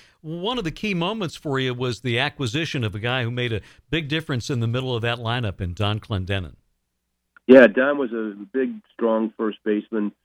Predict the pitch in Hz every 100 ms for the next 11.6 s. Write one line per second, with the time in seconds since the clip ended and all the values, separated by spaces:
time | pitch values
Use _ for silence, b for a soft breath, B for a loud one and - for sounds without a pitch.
0 | _ 104 110 110 110 98 107 104 101 -
1 | 101 101 104 107 101 _ _ _ _ 311
2 | 320 185 165 156 139 135 123 123 123 117
3 | 113 113 _ - - _ _ - 110 110
4 | 107 117 113 175 170 123 - 143 - 127
5 | 113 123 117 113 107 101 110 104 98 120
6 | 120 104 98 98 _ _ _ _ - 98
7 | 98 - 117 117 117 - 113 160 151 123
8 | 127 135 127 110 104 104 101 - - 117
9 | 120 107 113 110 110 110 104 113 113 110
10 | - 107 - 127 117 107 98 110 104 -
11 | 104 101 - 101 - 101